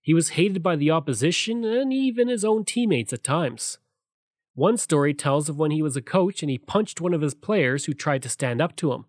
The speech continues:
and he warned the team that he would not take any talk back. During his coaching career, he would finish with a record of a hundred and forty-four wins, a hundred and sixty-seven losses, and twenty-eight ties.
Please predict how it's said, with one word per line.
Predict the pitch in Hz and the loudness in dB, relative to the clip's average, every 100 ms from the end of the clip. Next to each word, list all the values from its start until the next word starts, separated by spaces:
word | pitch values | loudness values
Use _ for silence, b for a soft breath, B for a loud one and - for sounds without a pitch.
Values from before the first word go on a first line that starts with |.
| _ _ _ - | _ _ _ -4
and | 135 | 0
he | 127 | 2
warned | 131 190 214 | 4 4 2
the | 214 | 0
team | - 170 117 110 | -2 -4 -4 -4
that | 110 | -2
he | |
would | 135 117 | -2 0
not | 139 143 110 - | 2 2 -2 -8
take | 120 104 - | -10 -8 -4
any | 143 107 | -4 -4
talk | - 156 143 - | -2 -2 0 -4
back. | 127 - - _ _ _ _ _ _ _ _ - | -6 -8 -20 _ _ _ _ _ _ _ _ -2
During | 120 214 240 | 4 6 6
his | 147 | 2
coaching | - 160 - 139 | 2 2 2 -2
career, | - 127 143 180 | -2 0 0 2
he | 160 | 2
would | 131 | 0
finish | - 151 160 - | 0 0 0 -2
with | 135 | -4
a | 113 | -2
record | 131 - 143 | -2 -2 -2
of | 117 | -2
a | 107 | -2
hundred | 147 156 | -2 -2
and | 143 - | -4 -6
forty-four | 147 147 135 143 120 | -2 -2 -2 -2 0
wins, | 123 175 220 - b b - | 0 -2 -2 -8 b b -12
a | 113 | -2
hundred | 170 196 196 | 0 2 2
and | 180 | 0
sixty-seven | - - 180 - 156 139 | -2 -4 -4 -2 -2 0
losses, | 139 175 - 196 | 0 0 -2 -2
and | 160 120 | -2 -4
twenty-eight | - 131 131 135 | -4 -2 0 -2
ties. | - 117 90 101 - | -4 -6 -6 -8 -8